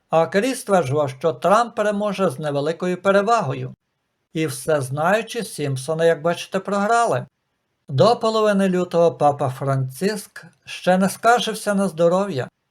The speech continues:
і ніхто, крім Керрія, у той період не говорив про те, що він помре найближчим часом, а Керрі це опублікував у своєму відео.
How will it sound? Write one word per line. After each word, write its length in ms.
і 100
ніхто, 440
крім 260
Керрія, 480
у 20
той 180
період 420
не 100
говорив 460
про 160
те, 220
що 260
він 240
помре 400
найближчим 800
часом, 600
а 180
Керрі 300
це 160
опублікував 680
у 60
своєму 480
відео. 540